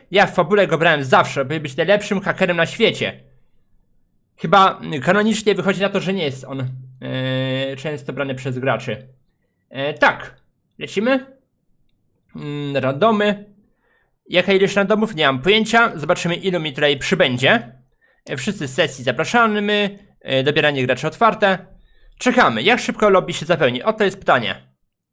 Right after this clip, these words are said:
I czy będzie fail? Miejmy nadzieję, że nie. No bo kurde, tyle ważniejsze rzeczy, czyli kierowca. Dobra, w sumie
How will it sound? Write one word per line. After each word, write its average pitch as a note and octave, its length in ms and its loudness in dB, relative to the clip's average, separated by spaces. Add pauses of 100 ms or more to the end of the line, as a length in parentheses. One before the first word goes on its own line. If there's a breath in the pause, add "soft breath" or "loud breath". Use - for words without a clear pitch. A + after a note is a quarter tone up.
(160)
I - 120 -6
czy F#3 360 2 (120)
będzie D3 220 -6
fail? A2+ 400 0 (760)
Miejmy B2+ 220 -4
nadzieję, C3 260 -4
że F3+ 100 -4
nie. E3+ 360 -6 (200 soft breath)
No F#3 60 -10
bo A#3 80 -2
kurde, C#3 440 2 (400 soft breath)
tyle G3+ 180 2
ważniejsze A#3 360 2
rzeczy, F3+ 320 2
czyli G3 340 -4
kierowca. F#3 760 2 (1200)
Dobra, C3+ 160 -2
w - 40 -4
sumie B2 300 -4